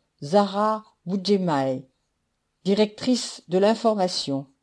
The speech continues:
Stéphanie Decker. Rédacteur en chef, Olivier Ruiz. Secrétaire de rédaction, Chloé Sauvage. Journaliste, Isabelle Fruchard, Guillaume Géré,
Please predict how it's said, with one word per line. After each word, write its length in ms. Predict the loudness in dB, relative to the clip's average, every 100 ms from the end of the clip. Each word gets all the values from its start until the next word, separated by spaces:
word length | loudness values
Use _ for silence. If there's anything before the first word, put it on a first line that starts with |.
| _ _
Stéphanie 640 | -20 -4 -2 2 2 2 0
Decker. 580 | 0 -2 0 -2 -2 -6 -16 _ _ _ _ _ _
Rédacteur 580 | -2 2 2 2 -2 0
en 80 | -2
chef, 560 | -2 0 -2 -6 -20 _ _ _ _
Olivier 520 | 2 2 2 2 2 2
Ruiz. 580 | 2 0 0 -2 -16 -20 _ _ _ _ _ _
Secrétaire 640 | -6 -4 -2 -4 0 2 2
de 120 | 0
rédaction, 680 | 0 0 0 -2 -4 -4 -6 _ _ _ _
Chloé 340 | -2 2 2 2
Sauvage. 800 | 0 -2 0 0 -2 -6 -14 -18 _ _ _ _ _
Journaliste, 920 | -2 0 2 2 2 -2 -10 -14 -20 _ _ _ _
Isabelle 600 | 0 4 4 4 2 2
Fruchard, 840 | -2 -6 -4 -2 0 0 -2 -8 -16 _ _ -8
Guillaume 580 | -2 0 4 4 4
Géré, 640 | 2 2 2 2 -2 -4